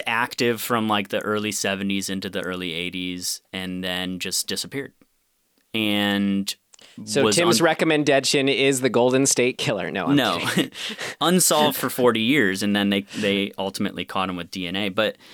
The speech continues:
Speaker 1: there is a book that the woman who essentially helped get him caught in a lot of ways, this woman, Michelle McNamara,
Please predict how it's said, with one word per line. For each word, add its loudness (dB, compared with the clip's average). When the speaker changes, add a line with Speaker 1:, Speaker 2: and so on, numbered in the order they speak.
Speaker 1:
there 4
is 0
a 0
book 2
that 2
the 2
woman 4
who 6
essentially 0
helped -4
get -2
him -2
caught 0
in -2
a -6
lot -2
of -8
ways, -4
this -10
woman, -4
Michelle -4
McNamara, -4